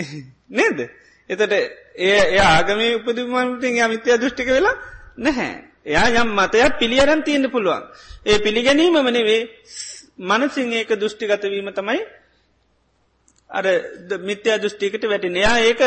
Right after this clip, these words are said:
ගැන කල්පනා කරලා සමහර වෙම නෙවෙයි. අන්න මානසිකව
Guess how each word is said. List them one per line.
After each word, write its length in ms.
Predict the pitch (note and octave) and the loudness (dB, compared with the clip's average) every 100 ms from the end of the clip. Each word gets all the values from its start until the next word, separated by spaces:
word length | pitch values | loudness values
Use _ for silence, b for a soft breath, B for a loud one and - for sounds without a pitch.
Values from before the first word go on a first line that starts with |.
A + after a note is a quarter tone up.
| A3+ B B B | 0 B B B
ගැන 260 | A3 A#3+ | 0 2
කල්පනා 480 | A3 G#3+ G#3 A3+ A#3 | 2 2 2 0 -2
කරලා 180 | B3 F#4 | -2 -2
සමහර 380 | - A#3+ D#4 F4 | 0 2 4 4
වෙම 200 | C4+ A#3+ | 4 0
නෙවෙයි. 340 | A#3+ A#3+ G3+ E3 - | 0 0 0 -2 -8
අන්න 260 | - G3 G3+ | -4 -2 2
මානසිකව 540 | G3 B3+ E4 E4+ C4 | 4 4 2 -2 0